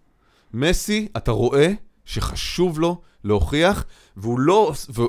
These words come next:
והוא, והוא מתרגש, ו-, ו-, וזה ברור.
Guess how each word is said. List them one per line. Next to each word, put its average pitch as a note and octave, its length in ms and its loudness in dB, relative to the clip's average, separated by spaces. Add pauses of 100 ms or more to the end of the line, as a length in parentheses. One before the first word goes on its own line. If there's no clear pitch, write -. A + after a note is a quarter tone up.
והוא, A2 400 -2
והוא A#2+ 220 -6
מתרגש, A#2 800 0 (360)
ו-, G#2+ 720 4 (160)
ו-, G#2+ 440 0
וזה A2 340 -4 (1000)
ברור. D3+ 680 0